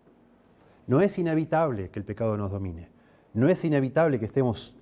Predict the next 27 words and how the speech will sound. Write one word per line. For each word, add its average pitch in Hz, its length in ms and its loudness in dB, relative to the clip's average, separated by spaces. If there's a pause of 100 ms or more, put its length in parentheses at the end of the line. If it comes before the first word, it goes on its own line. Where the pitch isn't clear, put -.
(100)
deprimidos. 107 500 0
No 127 80 0
es 156 140 -2
inevitable 123 600 2 (320)
que 113 60 -4
nos 101 120 -2
consuma 113 500 0
la 113 80 4
envidia 117 440 4
o 98 120 2
el 98 60 0
enojo. 101 380 -6 (280)
Claro 165 280 2
que 117 120 -2
no. 151 260 -6 (460)
Podemos 156 360 2
salir 143 520 2
de 120 80 0
esa - 180 -6
situación. 101 480 -12 (840)
Las 123 240 -2
emociones, 180 800 0 (300)
hay 135 140 2
momentos 151 380 0
que 135 80 -4
nos 135 140 -2
hacen 123 380 -2